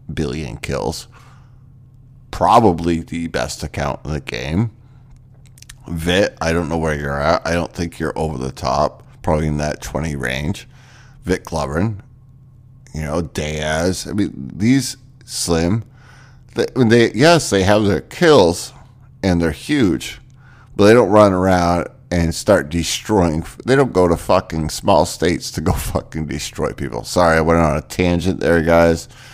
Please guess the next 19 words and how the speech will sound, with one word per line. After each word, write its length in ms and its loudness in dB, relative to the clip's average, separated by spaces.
but 380 -2
that's 260 6
one 160 2
thing 200 -6
that 140 -6
fucking 420 -4
annoys 520 -6
me. 120 -10
So 220 -2
any 300 4
of 180 -2
you 180 4
guys 540 2
that 100 0
are 140 4
out 260 0
there, 400 -4
I 160 6
re-, 180 4